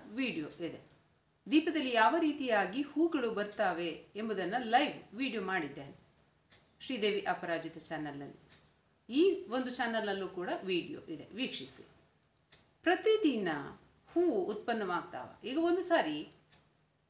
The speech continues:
ಯಾವುದೋ ಉಪವಾಸ, ವ್ರತ, ಪೂಜೆಗಳನ್ನ ಮಾಡ್ತಾರೆ, ಅಂತ ಸಂದರ್ಭದಲ್ಲಿ ಭಗವಂತನಿಗೆ ಆ ಒಂದು ಪೂಜೆ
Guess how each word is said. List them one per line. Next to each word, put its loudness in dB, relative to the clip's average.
ಯಾವುದೋ 6
ಉಪವಾಸ, 4
ವ್ರತ, 2
ಪೂಜೆಗಳನ್ನ -2
ಮಾಡ್ತಾರೆ, 0
ಅಂತ -2
ಸಂದರ್ಭದಲ್ಲಿ 0
ಭಗವಂತನಿಗೆ 0
ಆ 2
ಒಂದು -4
ಪೂಜೆ 2